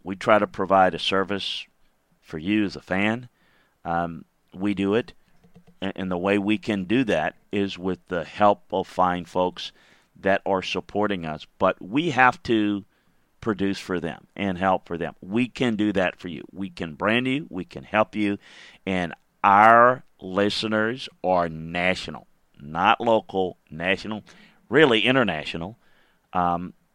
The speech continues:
because anyone can listen to us, which is great, obviously, in the modern day world. So give us, uh, contact us, give us a line, and we will get in touch with you.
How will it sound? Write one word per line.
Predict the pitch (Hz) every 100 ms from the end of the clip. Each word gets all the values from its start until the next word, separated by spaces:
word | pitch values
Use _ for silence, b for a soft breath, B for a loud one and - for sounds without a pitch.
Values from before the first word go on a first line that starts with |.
| _
because | 101 104 107 92 -
anyone | 120 117 95 95 92
can | 117 110
listen | 139 107
to | 90 65
us, | 71 - -
which | - 85 110
is | 98 - - _ _
great, | - 107 107 -
obviously, | 98 95 90 92
in | 90
the | 87
modern | 87 87 85
day | 82 82
world. | 98 110 90 69
So | - 101 87 - _ _ _ _ _ _ _ - b b b b _ _ _
give | 104 127
us, | 143 -
uh, | 113 101 92
contact | - 127 123 110 -
us, | 107 - - b b b b
give | - 104
us | 107
a |
line, | 113 101 98
and | 95 90 85
we | 92
will | 80 85 85
get | 87 85
in | 80
touch | - 80 78
with |
you. | 73